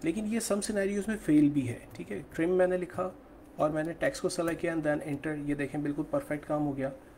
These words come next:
Enter किया, drag किया, ये result बिल्कुल perfect मेरे पास populate हो गया, ठीक है। तो spaces ख़त्म हो गए और जो unorganized data था <clears throat> उसको उसने clean कर दिया। दूसरी सिचुएशन में आप क्या करते हैं कि इसके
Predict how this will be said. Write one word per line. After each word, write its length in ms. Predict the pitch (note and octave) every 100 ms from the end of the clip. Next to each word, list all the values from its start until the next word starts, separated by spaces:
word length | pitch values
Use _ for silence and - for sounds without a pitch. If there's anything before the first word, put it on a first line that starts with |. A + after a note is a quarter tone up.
| - - -
Enter 260 | D#3 D3+ E3
किया, 280 | E3 D3 D3 -
drag 240 | C#3+ C3 C3
किया, 140 | D3+
ये 160 | C#3 C#3
result 320 | C#3 C3+ C3+
बिल्कुल 220 | C3+ C3 -
perfect 340 | B2 B2 -
मेरे 120 | C3+ -
पास 200 | C3+ -
populate 380 | - C3 - -
हो 40 |
गया, 120 | C3+
ठीक 200 | - E3+
है। 60 | G3+
तो 180 | D#3 D3 -
spaces 420 | - D#3 D#3 F3+
ख़त्म 220 | F3+ F3+
हो 100 | F3
गए 140 | E3+ E3+ -
और 100 | D#3
जो 300 | D3 D#3+ D#3+ - - - - -
unorganized 640 | G#3 G3 F3 E3+ E3 D3+ D#3+
data 200 | D3+ A3+
था 140 | E3
<clears throat> 580 | - - - - G3+ F#3+
उसको 220 | D3 F3
उसने 240 | - D#3
clean 280 | - D3+ C3+
कर 100 | A#2
दिया। 240 | - A2+ - - - - - - - E3
दूसरी 240 | F#3+ C#4+
सिचुएशन 400 | C#4+ C4 C4 C4
में 120 | A#3+
आप 100 | A3
क्या 140 | A3 G3+
करते 280 | C#3+ C3
हैं 80 | C#3+
कि 100 | D#3+
इसके 540 | F3+ - - G3+ G#3+